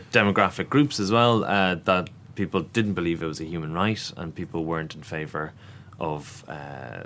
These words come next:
I guess, not, not, not in favour of social welfare, but more that did, did they feel that people on social welfare, whether it was too little, whether it was too much or the right amount, and, and very few people thought it was too little, even among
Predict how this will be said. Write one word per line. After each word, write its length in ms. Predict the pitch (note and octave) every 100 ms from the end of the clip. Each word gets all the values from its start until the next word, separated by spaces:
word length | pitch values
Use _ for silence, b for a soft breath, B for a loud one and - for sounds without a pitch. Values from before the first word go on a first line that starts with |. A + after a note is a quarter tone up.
| -
I 80 | E2+
guess, 400 | E2+ E2 - -
not, 480 | - B2 B2 D#2+ -
not, 320 | D#2+ A2+ C#3+
not 200 | C3 C3
in 100 | A#2+
favour 320 | G#2+ A#2 G#2+
of 100 | G2
social 320 | - G2 - F#2+
welfare, 380 | B2+ C#3+ A2+
but 140 | G2+ F2+
more 240 | G2+ G2
that 240 | F#2 F2 -
did, 320 | F#2 D#2 -
did 180 | G2+ F#2
they 100 | G2
feel 280 | - F#2+ F2+
that 160 | F2+
people 260 | - F2 F2
on 60 |
social 300 | D#2+ F2 -
welfare, 280 | E2 D#2 D#2+ - B B B
whether 240 | F2 F#2
it 40 | F2+
was 140 | E2+
too 220 | - G#2+
little, 360 | F#2 G2 G#2+ G2+ -
whether 140 | F2+
it 40 | E2
was 80 | D#2+
too 220 | - E2+
much 240 | E2 D#2
or 20 |
the 100 | D2+
right 140 | D#2 D2
amount, 340 | D#2+ E2 D#2
and, 200 | E2 D#2+
and 260 | - F#2+ F2+
very 240 | - G#2
few 200 | F#2+ F#2
people 300 | E2+ D#2 D#2 D2
thought 200 | F2 D2
it 80 |
was 120 | - -
too 180 | -
little, 300 | D2+ D#2 D#2
even 260 | F2+ G2+ F#2+
among 320 | F2 E2+ E2